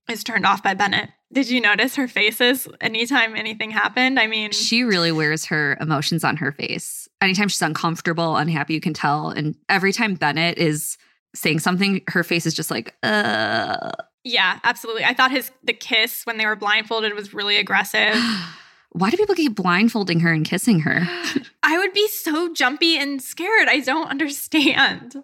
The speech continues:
Speaker 2: When it, he first did it, I was like, "This is so aggressive and inappropriate." I did not like it. But then it seemed smooth 'cause she seemed into it too.
Speaker 1: Yeah, she did seem into it, but I was kind of like, "What?"
Speaker 2: Yeah, so I don't know. I didn't like him at all during that. I thought his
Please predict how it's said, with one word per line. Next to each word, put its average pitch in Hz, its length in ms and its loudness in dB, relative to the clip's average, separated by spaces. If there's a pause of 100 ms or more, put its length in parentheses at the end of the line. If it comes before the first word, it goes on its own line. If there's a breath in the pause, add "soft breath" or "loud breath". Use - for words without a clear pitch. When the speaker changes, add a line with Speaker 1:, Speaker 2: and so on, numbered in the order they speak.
Speaker 2:
When 233 200 2
it, 285 180 0
he 285 160 0
first 190 280 -2
did 185 100 0
it, 180 180 0
I 175 60 2
was 165 120 -4
like, 160 160 -6
"This 175 200 -6
is 214 100 -4
so 156 340 0
aggressive 160 600 0
and 160 140 0
inappropriate." 156 760 0
I 156 100 0
did 156 140 -2
not 156 220 -2
like 151 240 2
it. 175 320 0 (100)
But 196 280 -2
then 220 180 2
it 208 100 -2
seemed 202 220 0
smooth 214 400 0
'cause 214 140 0
she - 140 -2
seemed 214 300 2
into 214 320 2
it 214 240 0 (100)
too. 190 440 2 (220 loud breath)
Speaker 1:
Yeah, 294 160 4
she 277 240 -2
did 277 180 -2
seem 330 220 -6
into 262 280 -4
it, 202 220 -2
but 208 120 2
I 208 140 4
was 208 140 -4
kind 214 200 0
of 196 100 -6
like, - 260 -2 (140)
"What?" 233 720 -4 (140)
Speaker 2:
Yeah, 185 360 2
so 202 540 -4 (260)
I 254 80 4
don't 226 120 2
know. 156 220 0
I 185 80 0
didn't 180 360 -2
like 156 240 0
him 156 120 -2
at 151 160 -2
all 139 180 0
during 175 280 0
that. 185 260 2
I 175 100 2
thought 170 280 0
his 151 400 -4